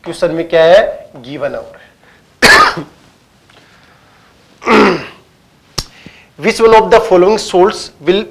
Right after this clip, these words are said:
precipitate last if A G N O three solution is added to the solution containing equal mole of N A C L, N A B R,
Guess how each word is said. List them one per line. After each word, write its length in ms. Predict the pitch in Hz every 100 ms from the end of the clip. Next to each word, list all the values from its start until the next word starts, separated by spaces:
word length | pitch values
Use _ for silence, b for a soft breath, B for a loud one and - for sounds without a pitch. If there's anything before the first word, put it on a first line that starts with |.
| -
precipitate 520 | 202 180 - 202 170
last 400 | 165 185 - -
if 80 | 185 _ -
A 100 | 175
G 120 | 175
N 80 | 185
O 40 | 202
three 180 | 196
solution 400 | 190 160 165 190
is 140 | 185 160
added 340 | 170 156 175 175
to 120 | 165
the 140 | 151 151 151 - B B B -
solution 580 | - 175 190 - 170 175 - -
containing 540 | 175 175 180 202 202
equal 320 | 175 - 202
mole 280 | 180 170 175
of 180 | 175 175
N 160 | 165 160
A 60 |
C 180 | 180 185
L, 120 | 185 190
N 200 | 160 160
A 60 | 165
B 140 | 151
R, 120 | 170